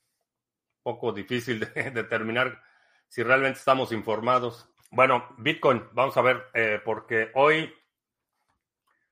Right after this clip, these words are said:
ah, noten la fecha de hoy, octubre nueve. Hoy es un día muy importante para Bitcoin. Hoy, eh, publicaron un documento,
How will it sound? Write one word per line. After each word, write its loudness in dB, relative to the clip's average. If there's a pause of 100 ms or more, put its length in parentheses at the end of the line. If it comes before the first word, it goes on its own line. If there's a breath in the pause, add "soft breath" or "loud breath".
(920)
ah, 0
noten 0
la 2
fecha -2
de 0
hoy, -2 (380)
octubre -8
nueve. -2 (2000)
Hoy 2
es -8
un -4
día 0
muy -4
importante -6
para -4
Bitcoin. -8 (1500)
Hoy, -6
eh, -6
publicaron 0 (140)
un -10
documento, -6